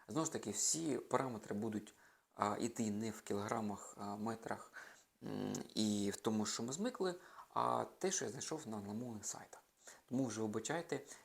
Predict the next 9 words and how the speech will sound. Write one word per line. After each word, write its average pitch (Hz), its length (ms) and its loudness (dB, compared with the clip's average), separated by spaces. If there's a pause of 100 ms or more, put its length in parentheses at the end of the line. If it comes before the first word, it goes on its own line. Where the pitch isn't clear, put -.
якщо - 220 -2
що, 143 180 2
то 107 520 0 (160)
знайдіть, 104 480 -4 (420)
м, 101 320 -2
як 110 200 2
це - 80 -2
перевести 110 500 0
в 113 400 2